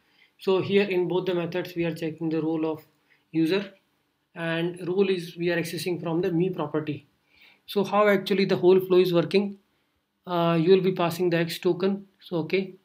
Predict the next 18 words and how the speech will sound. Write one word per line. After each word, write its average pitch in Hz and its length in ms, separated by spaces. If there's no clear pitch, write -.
and 165 240
in 165 120
the 165 80
me 170 160
property 165 420
you 165 140
will 160 80
get 151 240
the 160 80
whole 165 200
user 165 300
object, 165 420
because 160 460
this 165 180
method 156 320
is 160 140
just, 156 320
uh, 160 140